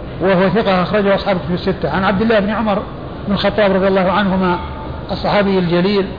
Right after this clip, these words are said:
أحد العبادلة الأربعة من أصحاب النبي صلى الله عليه وسلم، وهم عبد الله بن عمر وعبد الله بن عمرو وعبد الله بن الزبير وعبد الله بن عباس،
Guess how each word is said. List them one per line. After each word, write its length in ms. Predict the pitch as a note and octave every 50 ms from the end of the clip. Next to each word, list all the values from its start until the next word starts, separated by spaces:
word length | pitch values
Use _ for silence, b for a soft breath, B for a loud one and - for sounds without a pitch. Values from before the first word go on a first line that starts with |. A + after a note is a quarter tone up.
| - - - - - - -
أحد 220 | - - G3+ G#3 G3
العبادلة 600 | F#3+ E3 D#3 F#3 G3 G#3 G3+ F3+ G3 F#3+ F#3 E3+
الأربعة 380 | G#3 G#3 A3 G#3+ G3+ F3+ F#3
من 120 | F#3 F#3 F#3
أصحاب 300 | E3+ - - G3 G3 F#3+
النبي 280 | F#3 F3+ F#3+ F3+ F3+
صلى 200 | - F#3+ F#3 F#3
الله 120 | F#3 F#3 F#3
عليه 100 | F3 E3+
وسلم، 320 | F#3+ G3+ G3 F#3+ F3+ F3+ F#3 - - - - - - - - - - - - - - - - - -
وهم 140 | E3 F3
عبد 180 | E3 E3 F3 F#3
الله 220 | G3 G3 F#3+ F3+
بن 120 | F3+ F#3 E3
عمر 300 | F3+ G3+ F#3+ F#3 F3 F3
وعبد 260 | D#3+ C#3+ D3+ E3 D#3
الله 220 | F#3 F#3+ F#3+ F3+ F3
بن 140 | F3+ F#3+ E3+
عمرو 320 | D#3+ G#3 G3+ G3 F3+ - - - - - - - - - - - - -
وعبد 200 | - E3 D#3 F#3+
الله 140 | F#3+ F#3
بن 100 | E3+ F3
الزبير 460 | F3+ E3 C#3+ F3 E3+ G3 G3+ G3 F#3 E3+
وعبد 220 | D3 D3+ E3 F3
الله 160 | F#3+ F#3+ F3+
بن 120 | F3+ F#3 D#3+
عباس، 480 | D#3+ D#3+ D3+ G3+ G3+ G3 F3+ - -